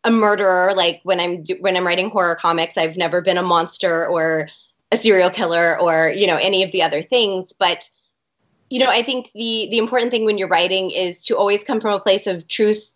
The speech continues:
or honesty. So there's always a bit of you and a bit of the world and a bit of people that you know in every character, you know, because you, you still have to come at it from, you know, how, how a real person would react in that situation, how a real person would,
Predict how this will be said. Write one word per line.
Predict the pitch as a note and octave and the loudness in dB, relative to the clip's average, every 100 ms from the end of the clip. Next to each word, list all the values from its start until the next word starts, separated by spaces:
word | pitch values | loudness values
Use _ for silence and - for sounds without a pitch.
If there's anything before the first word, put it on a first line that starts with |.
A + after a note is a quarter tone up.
| - | -2
or | F3+ E3+ | 2 4
honesty. | F#3+ F#3 F#3 G3 F#3 | 4 2 -2 -2 -2
So | F#3+ | -2
there's | G3 F#3+ | -2 0
always | G#3 G3 F#3+ F#3+ - - _ - | 2 4 2 0 -6 -20 _ -4
a | A#3 | 2
bit | D4 | 4
of | B3 | 4
you | G#3 A3 A3 G#3+ G3 | 2 4 8 8 6
and | G#3 | 2
a | G3 | 0
bit | G#3 | 0
of | F3 | 0
the | F#3+ | -4
world | E3 G3 G3 F#3 F#3+ | 4 6 8 6 2
and | F3+ | -2
a | |
bit | F3 F#3+ | -2 -2
of | F#3+ | -2
people | G#3 F#3 | -6 -4
that | F3+ | -2
you | F#3 | -2
know | F3+ E3+ F3 F#3 | 0 2 2 2
in | F3+ | 0
every | E3 E3 E3+ | -2 -4 -6
character, | - D#3 D#3+ G3 G#3 A#3+ - _ _ - | -4 -4 -2 -2 -2 -2 -12 _ _ 0
you | A3 | 2
know, | G#3 | 4
because | G#3+ A3 | 2 -2
you, | G#3 | -4
you | A3 G#3+ | -6 -6
still | G#3+ B3 | 0 2
have | A#3 | 2
to | A3 | -2
come | A3 G#3+ | -4 0
at | G3+ F#3+ | 0 0
it | - | -2
from, | G#3 F#3 E3+ E3 - _ _ _ _ _ - - | 0 0 -2 -8 -14 _ _ _ _ _ -20 -6
you | A#3+ | 0
know, | A3 | 0
how, | - A#3 G#3+ G#3+ - | 0 2 4 2 0
how | A3+ G#3+ | 2 2
a | F#3+ | 0
real | G3+ A3+ | 0 0
person | A3 B3 F#3+ A3+ G#3 | 0 -2 -6 -6 -4
would | G3+ F#3 | -6 -2
react | F#3+ G3+ - | 0 0 -2
in | G#3+ | -4
that | G3+ - _ | -4 -6 _
situation, | - - A3 A3 G#3+ A3 | -12 -4 2 2 2 -2
how | G3+ | -2
a | F3+ | 0
real | G3 | -2
person | G3 G3 G3+ F#3 | -2 -6 -4 -4
would, | F3+ D#3+ | -4 -6